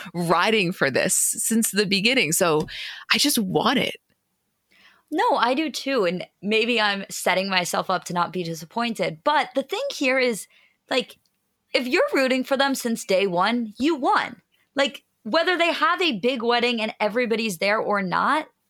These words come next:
Speaker 2: they are legally married. They did the damn thing. Her name is technically Jennifer Affleck now. You know what I mean? Like, you won. You rooted for this from the beginning, and the thing that you wanted to happen happened.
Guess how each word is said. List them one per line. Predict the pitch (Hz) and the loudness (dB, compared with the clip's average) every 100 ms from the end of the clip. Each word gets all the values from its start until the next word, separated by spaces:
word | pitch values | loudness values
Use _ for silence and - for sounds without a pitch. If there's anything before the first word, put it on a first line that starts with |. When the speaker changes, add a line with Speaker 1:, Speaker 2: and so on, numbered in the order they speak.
| _ - | _ -6
Speaker 2:
they | 175 294 | 0 2
are | 320 302 | 2 2
legally | 269 285 262 247 | 0 0 0 0
married. | 214 254 247 160 156 - | 0 0 0 -2 -6 -4
They | 190 269 | 0 0
did | 214 254 247 | 0 -2 -2
the | 226 | 0
damn | 190 170 185 | 0 0 -4
thing. | 175 - | -6 -6
Her | 170 - | -8 -6
name | 220 262 262 | -4 -2 -2
is | - | -4
technically | - 247 240 247 247 | -2 -2 -2 -2 -2
Jennifer | 202 202 208 220 202 | 0 0 0 0 -2
Affleck | - 202 254 185 165 - | 0 0 -2 -4 -4 -4
now. | - - - - - | -4 -6 -14 -10 0
You | 277 | 2
know | 294 | 4
what | 294 | 2
I | |
mean? | 277 294 | 2 2
Like, | 277 202 | 0 0
you | 247 311 | 0 2
won. | 262 190 311 214 175 | 0 0 2 2 0
You | 185 | -2
rooted | 202 240 240 233 | -2 -2 -4 -6
for | |
this | 254 254 | -2 -2
from | 247 | -2
the | 226 | -2
beginning, | 196 170 175 220 | -2 0 0 0
and | 202 | -2
the | 202 | -4
thing | 202 196 | -6 -4
that | 220 | -4
you | 202 | 0
wanted | 175 196 | -2 -2
to | 170 | -2
happen | 180 190 202 | -2 -2 -2
happened. | 220 349 196 - | -2 -2 -4 -10